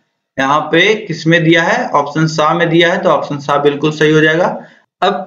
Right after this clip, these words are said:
प्रश्न संख्या अट्ठाईस में दोस्तों आप देखते ही बता सकते हैं कि लासा कितना होगा, मैं आपको बताता हूँ। देखिए यहाँ पे तीन चीजें दी हुई हैं आपको, तीन व्यंजक दिए हुए हैं। अब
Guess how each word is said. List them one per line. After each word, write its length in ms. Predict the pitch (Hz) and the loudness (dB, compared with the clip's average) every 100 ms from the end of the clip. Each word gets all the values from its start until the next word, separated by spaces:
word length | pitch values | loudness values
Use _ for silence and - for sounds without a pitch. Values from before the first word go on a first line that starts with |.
| - - | -6 -2
प्रश्न 180 | 180 | 0
संख्या 260 | 190 180 214 | 0 0 0
अट्ठाईस 540 | 202 - 160 180 190 196 | -2 -2 -2 0 -2 0
में 140 | 190 | 2
दोस्तों 320 | 180 170 175 185 170 | 2 2 0 -2 2
आप 260 | 180 165 135 | 2 0 0
देखते 380 | 147 143 - 185 | 0 -2 -2 0
ही 160 | 175 | 2
बता 300 | 147 135 139 143 | 0 0 0 -4
सकते 300 | - - 156 | -6 -6 -2
हैं 180 | 147 170 | 0 0
कि 120 | 190 180 | 2 2
लासा 380 | 147 139 151 156 | 2 0 -4 -6
कितना 380 | 131 139 135 | -4 -2 0
होगा, 260 | 127 117 120 | 0 0 0
मैं 180 | 127 139 | 0 0
आपको 280 | 147 143 151 | -2 0 0
बताता 420 | 131 131 131 147 | 0 -2 -2 -2
हूँ। 320 | 160 190 - - _ _ _ - | 0 -2 -8 -14 _ _ _ -2
देखिए 360 | 135 143 208 202 | -2 0 0 2
यहाँ 220 | 170 185 | 0 0
पे 140 | 196 | -2
तीन 760 | 202 - - 185 214 233 226 226 | -4 -10 -2 0 2 2 0 0
चीजें 360 | - 180 214 | 0 2 2
दी 140 | 208 226 | 2 2
हुई 200 | 220 214 | 4 4
हैं 160 | 202 | 2
आपको, 460 | 185 156 - 147 135 131 - _ _ _ _ _ - | 0 -2 -4 0 0 -2 -10 _ _ _ _ _ 0
तीन 260 | 190 220 | 2 2
व्यंजक 460 | 202 196 185 196 185 | 2 0 0 -2 -2
दिए 240 | 156 175 202 | -2 2 2
हुए 260 | 196 190 | 2 2
हैं। 180 | 175 160 | 2 0
अब 360 | 180 165 - | -2 -4 -8